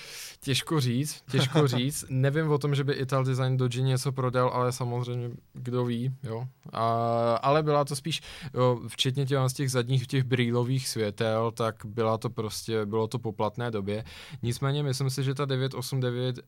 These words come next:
Speaker 1: devítka byla opravdu dobrá předzvěst té Panamery
Speaker 2: Mhm.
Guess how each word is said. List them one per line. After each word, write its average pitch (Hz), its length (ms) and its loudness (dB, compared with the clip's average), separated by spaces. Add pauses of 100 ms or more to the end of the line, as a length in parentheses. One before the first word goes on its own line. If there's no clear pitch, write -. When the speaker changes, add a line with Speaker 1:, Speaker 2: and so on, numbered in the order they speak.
Speaker 1:
devítka 117 480 -4
byla 120 360 -2
opravdu 120 880 -4 (580)
dobrá 139 540 0 (240)
předzvěst 104 600 -6
té 95 140 -4
Panamery 92 760 -8
Speaker 2:
Mhm. 147 160 -4